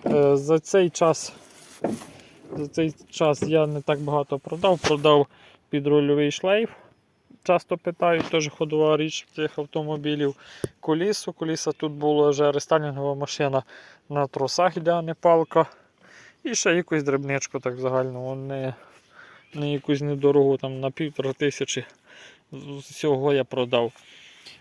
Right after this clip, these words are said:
Салон, от сідушка водія тут в хорошому стані на диво. Е, ну, пасажира, от водія трошки, трошки вже попустила. Задній ряд я склав, от є підлокотник,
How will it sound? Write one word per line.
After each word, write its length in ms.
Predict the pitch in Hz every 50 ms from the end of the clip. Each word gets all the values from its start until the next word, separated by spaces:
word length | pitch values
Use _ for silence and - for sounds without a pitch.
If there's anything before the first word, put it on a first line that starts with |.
| _ _ -
Салон, 560 | - - - 170 160 160 170 170 160 151 143
от 160 | 143 139 135
сідушка 560 | - - 151 147 147 151 143 - - - 151
водія 460 | 139 135 139 139 135 135 131 135 131 120
тут 260 | - - 131 139 -
в 40 | -
хорошому 600 | - - 180 233 247 247 240 - 190 185 185 175
стані 380 | - - 196 185 175 170 170
на 160 | 170 165 165
диво. 440 | 156 151 165 165 165 160 156 151 139 - - _ _ _ _ _ _ _ _ _ _ _ _ _ _ _ _ _ -
Е, 380 | 165 160 156 151 151 147 147 147 151
ну, 160 | 151 160 147
пасажира, 580 | - - 139 - 156 151 135 143 139 131 127
от 200 | 131 135 156 151
водія 440 | 156 151 156 147 147 147 156 170 165
трошки, 420 | - - 143 135 - _ - 135 127 - - _ _ _ _ _ - - - - -
трошки 280 | 139 135 - - 143
вже 340 | 135 131 127 131 127 127 120 - _ -
попустила. 580 | 143 135 - - - - - - 110 110 110 110 - - - - - - - _ - - - - - - - - - _ _ _ -
Задній 400 | 185 165 147 131 139 135 139 135
ряд 260 | 131 143 139 127 127
я 80 | 127 123
склав, 500 | - - - 220 214 208 202 196 185 - - - - - - - - -
от 240 | 143 131 123 - 143
є 180 | 127 127 123 - _ _ _ - - - _ _ _ _
підлокотник, 840 | - 139 135 135 135 - - 196 196 185 - - 180 170 165 -